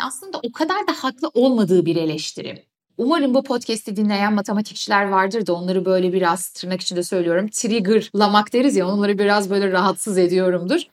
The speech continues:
"Matematik bilim midir?" diye bir tartışma vardır mesela.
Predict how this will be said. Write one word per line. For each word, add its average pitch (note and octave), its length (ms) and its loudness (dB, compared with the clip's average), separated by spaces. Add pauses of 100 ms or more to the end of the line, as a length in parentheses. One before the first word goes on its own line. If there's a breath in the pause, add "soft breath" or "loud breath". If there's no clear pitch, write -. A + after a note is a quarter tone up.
(120)
"Matematik D4+ 560 0
bilim C#4+ 300 4
midir?" G3 300 2
diye C#4+ 160 2
bir D#4+ 220 4
tartışma A#3+ 600 0
vardır D#3+ 320 -2
mesela. D#3+ 500 -6